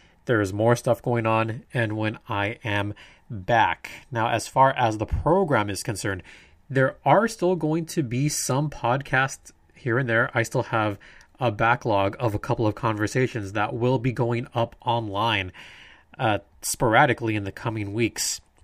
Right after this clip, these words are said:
I know there's a bit of a conversation with myself and Sarah Avampado that's gonna be coming out on the podcast. I have at least one,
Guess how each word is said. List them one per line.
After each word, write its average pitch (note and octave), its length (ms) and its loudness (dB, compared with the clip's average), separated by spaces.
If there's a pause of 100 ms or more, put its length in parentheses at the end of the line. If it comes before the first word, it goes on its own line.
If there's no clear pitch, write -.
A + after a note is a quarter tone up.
(120)
I A#2 140 2
know A#2+ 140 0
there's A2+ 440 2
a A#2+ 80 -2
bit A2 120 2
of G#2 60 0
a G#2+ 60 0
conversation A2+ 440 -4
with A2+ 120 -4
myself A2 340 -2
and G#2 100 -8
Sarah G#2 220 -4
Avampado A#2 680 0 (520)
that's A2 260 2
gonna A2+ 160 -2
be A2 380 0
coming B2 200 -4
out G#2 120 0
on G#2+ 80 -4
the G#2+ 80 -2
podcast. G#2+ 680 -2
I A#2+ 120 0
have G2+ 360 0 (320)
at A#2+ 220 -2
least B2+ 260 -2
one, A#2+ 380 0